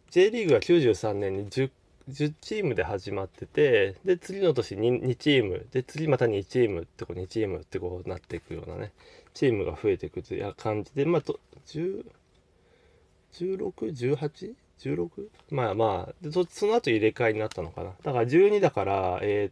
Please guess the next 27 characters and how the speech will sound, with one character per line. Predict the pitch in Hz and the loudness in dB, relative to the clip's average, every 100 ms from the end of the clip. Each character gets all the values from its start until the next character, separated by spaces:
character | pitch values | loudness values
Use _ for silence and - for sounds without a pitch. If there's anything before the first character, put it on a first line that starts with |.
| _ | _
ー | |
と、 | 98 92 92 95 | -2 0 0 -2
あ | 101 | -4
れ | |
で | 107 110 | -2 -4
す | - | -6
ね。 | 82 80 _ _ - - - - - - | -12 -14 _ _ -20 -20 -20 -20 -16 -6
え | 107 | -4
ー | 98 | -2
と、 | 107 | -4
ジ | 104 165 | 2 2
ュ | 214 | 2
ビ | 196 | 4
ロ | 127 | 6
磐 | 104 101 104 | 6 4 0
田 | - 104 | -2 -2
と、 | - 113 107 95 87 85 90 - | 4 6 6 4 0 -4 -10 -12
え | 101 95 95 | -8 -6 -8
ー | - | -8
と、 | 92 90 90 90 - | -6 -4 -6 -6 -10
え | 98 95 92 92 90 - | -10 -8 -8 -10 -12 -10
ー | |
と、 | 98 98 | -8 -8
あ | |
の | 95 | -8
時 | 90 95 - | -10 -14 -12
は、 | 82 87 | -12 -12